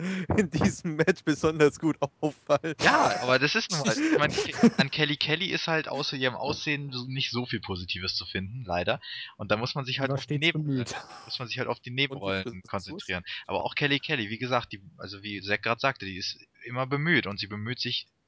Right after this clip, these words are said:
Speaker 2: tatsächlich, also ich hab den Eindruck, sie bemüht sich ein bisschen mehr. Also allgemein finde ich, dass es im Moment, dass sie sich ein bisschen mehr reinhängen im Moment.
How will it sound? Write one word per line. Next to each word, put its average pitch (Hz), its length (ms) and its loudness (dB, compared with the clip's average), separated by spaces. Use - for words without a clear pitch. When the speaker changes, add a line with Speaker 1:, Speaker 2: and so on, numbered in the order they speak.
Speaker 2:
tatsächlich, 123 640 -2
also 104 140 0
ich 117 100 -2
hab - 80 -6
den 131 120 -4
Eindruck, 120 220 0
sie - 80 -6
bemüht 113 200 -8
sich 120 100 0
ein 110 80 -8
bisschen 123 240 -2
mehr. 117 280 2
Also 110 220 0
allgemein 135 460 2
finde 123 220 -2
ich, 110 100 -4
dass 104 140 -4
es - 240 -6
im 104 120 -10
Moment, 104 480 -2
dass 120 120 -8
sie 107 100 -6
sich 113 180 -4
ein 113 60 -8
bisschen 127 220 -2
mehr 101 180 2
reinhängen 82 360 -4
im 82 60 -14
Moment. 80 420 -14